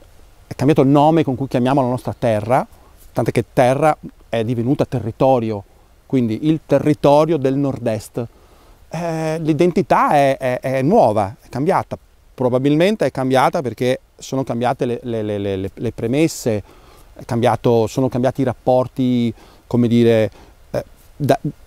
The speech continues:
da quelli individuali a quelli collettivi a quelli che poi determinano una civiltà, no? Tant'è vero che non, non avendo più la città devi inventarti la città diffusa,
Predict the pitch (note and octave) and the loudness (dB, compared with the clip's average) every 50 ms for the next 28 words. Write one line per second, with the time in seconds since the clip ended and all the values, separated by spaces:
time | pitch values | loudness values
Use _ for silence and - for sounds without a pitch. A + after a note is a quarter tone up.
0 | D3 - - - - C3+ - - C#3 - - E3+ D#3+ D#3+ D#3 C#3+ D#3+ C3 D3 D3+ | -12 -12 -10 -12 -12 -8 -4 -2 0 2 4 4 6 6 6 6 4 4 4 4
1 | C#3 C#3+ D3 D3 D#3 E3+ G3 A3 G#3 D#3 - - D3 D3 D3 - - D3+ C#3+ C#3+ | 4 4 4 4 4 4 4 4 4 2 2 2 2 2 2 2 2 2 2 2
2 | C#3 - _ - D3+ E3 F3+ F#3 F3+ G#3+ A3+ A#3 A3+ - - - - A2+ - - | 0 -2 _ -4 -2 0 0 2 2 2 2 2 0 -2 -4 -6 -6 -4 0 2
3 | C#3+ D3 D#3+ E3 D#3+ D3 - _ _ _ - B2 - - C#3+ D#3+ D3+ - - C3 | 2 4 4 4 4 2 0 _ _ _ -12 -4 0 0 2 2 2 0 0 2
4 | C3 C#3 D3 C3+ B2+ A#2 A2 - - A#2 G#2+ G#2 G2+ - D#3+ D#3+ C#3 A#2+ - - | 2 2 2 0 -2 -4 -6 -8 -8 -8 -8 -8 -4 -2 0 0 0 -2 -4 -10
5 | - - - - - - - C3+ D#3+ - - - - - - - D#3+ D3+ - E3 | -20 -20 -20 -20 -12 -8 -8 -8 -8 -10 -14 -20 -20 -2 2 2 4 4 4 4
6 | D#3 F3 G3 F#3+ - D3+ C3+ C#3 C#3+ - C#3+ C3+ C#3 C#3+ D3 E3+ E3 - E3 C#3+ | 6 6 4 4 4 2 2 2 0 0 2 2 4 4 4 4 4 4 2 2
7 | C3+ - - C#3+ - - F3 F3+ F3 D#3+ D3+ D3+ C#3+ C3 A#2+ - C#3 D3+ - F3+ | 0 0 -4 -6 -4 0 0 2 2 2 2 2 0 0 0 0 0 0 2 0
8 | D3+ C3 - - - C#3+ C3 A#2 - - - G3 F#3+ F3+ C3+ D3 B2+ G#2+ | 0 0 -2 -4 -4 -4 -4 -4 -6 -2 2 2 4 4 4 2 -2 -2